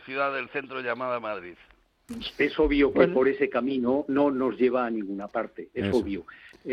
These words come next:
Speaker 2: Evidentemente, la, la, el, además, con una situación, el peso, el, el tema del sanitario evi-, es clave, es clave, y en tanto no se resuelva, en tanto no tengamos una vacuna
Speaker 4: Ujú.
Speaker 2: o unos antivirales rigurosos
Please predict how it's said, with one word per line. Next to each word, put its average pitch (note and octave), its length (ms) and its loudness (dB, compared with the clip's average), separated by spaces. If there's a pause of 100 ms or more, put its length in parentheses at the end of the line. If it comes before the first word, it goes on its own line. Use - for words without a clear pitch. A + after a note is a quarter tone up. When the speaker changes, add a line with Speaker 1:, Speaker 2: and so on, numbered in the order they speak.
(140)
Speaker 2:
Evidentemente, C#3+ 840 2 (100)
la, B2+ 280 4
la, A#2+ 240 0
el, A#2+ 180 0
además, C3 420 0
con A#2 200 -6
una B2+ 140 2
situación, G#2+ 640 -4 (100)
el G#2 140 -10 (100)
peso, C3+ 340 2 (180)
el, C3 180 -2
el C3 180 -4
tema E3+ 240 2
del G#2+ 260 -4 (200)
sanitario B2+ 640 2 (260)
evi-, A2+ 300 -2
es D3 220 2
clave, A#2 520 -2
es A#2 140 -2 (100)
clave, B2 360 0
y A#2+ 100 0
en G#2 120 -2
tanto G#2 320 -4
no A#2+ 160 0
se C3 120 0
resuelva, B2 560 2 (240)
en G2+ 100 -12
tanto A2 300 -4
no C3 180 2
tengamos B2 460 0
una A2+ 160 0
vacuna A2 540 2 (160)
Speaker 4:
Ujú. E2+ 240 -8
Speaker 2:
o - 40 0
unos B2 300 4
antivirales A#2 600 0 (140)
rigurosos A2+ 720 0